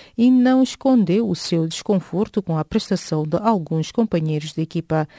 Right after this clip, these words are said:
Em declarações à imprensa, o internacional francês dos Red Devils lamentou naturalmente a pesada derrota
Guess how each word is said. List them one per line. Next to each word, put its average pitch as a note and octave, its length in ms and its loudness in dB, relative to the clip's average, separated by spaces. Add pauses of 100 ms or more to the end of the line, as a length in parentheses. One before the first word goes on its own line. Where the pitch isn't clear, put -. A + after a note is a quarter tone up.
(220)
Em F3 60 0
declarações D#3+ 680 -2
à E3 40 0
imprensa, E3 460 0
o F#3 40 0
internacional E3 560 -4
francês F#3 480 -2
dos E3 160 -14
Red D#3 220 -2
Devils G3 460 -2 (300)
lamentou B3 460 4
naturalmente G3+ 720 2
a F3 40 2
pesada D#3 440 -2
derrota E3 520 -2